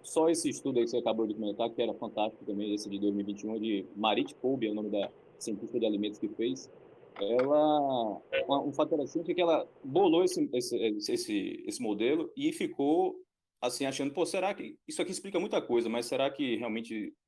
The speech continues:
eu tô inventando? O que, o que é que eu tô deixando passar?" Então, ela é de Oslo, né, e le-, teve a oportunidade de apresentar numa conferência com os maiores especialistas de nutrição e, e médicos. Ela levou essa ideia, apresentou pra o pessoal fazer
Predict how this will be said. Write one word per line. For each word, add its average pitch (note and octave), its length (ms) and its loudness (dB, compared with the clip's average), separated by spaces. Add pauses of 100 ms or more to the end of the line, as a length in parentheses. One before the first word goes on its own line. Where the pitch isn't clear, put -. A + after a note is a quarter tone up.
eu A#2 140 -4
tô C#3 80 0
inventando? B2+ 460 0
O - 80 -2
que, F3 280 0
o - 60 -12
que - 80 2
é A3 60 2
que A3+ 40 2
eu G#3+ 60 -2
tô G#3+ 80 0
deixando E3+ 260 -2
passar?" A2 400 -2 (540)
Então, B2+ 320 -2
ela F3 380 2
é A#2+ 260 4
de A#2 140 2
Oslo, C#3+ 340 2
né, D3 100 0
e D3+ 120 2
le-, D3+ 220 2
teve D#3+ 200 2
a - 20 0
oportunidade B2+ 460 0
de D3 60 0
apresentar B2 600 -4 (400)
numa A#2+ 360 -2
conferência C3 540 0
com D3 120 -8
os C3+ 80 -6
maiores C#3+ 300 0
especialistas C3+ 540 -4
de A#2+ 100 -4
nutrição A#2+ 640 -4 (120)
e, A2 60 -2
e G#2 240 -4
médicos. A#2 500 0 (280)
Ela A2+ 100 0
levou D3 320 4
essa F3+ 160 0
ideia, B2 460 0
apresentou D#3 600 0
pra A#2 320 0
o G2+ 40 -6
pessoal A2 340 -4
fazer G#2+ 420 -2